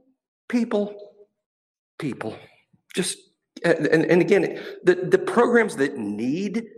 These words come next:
to be the most patients have zero.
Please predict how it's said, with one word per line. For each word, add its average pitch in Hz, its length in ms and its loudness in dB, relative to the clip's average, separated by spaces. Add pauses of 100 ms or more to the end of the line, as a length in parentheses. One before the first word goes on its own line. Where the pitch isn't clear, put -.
to 202 100 -2
be 190 160 -6
the 190 80 -2
most 190 320 -2
patients - 560 -6 (140)
have 123 260 -2
zero. 120 800 -2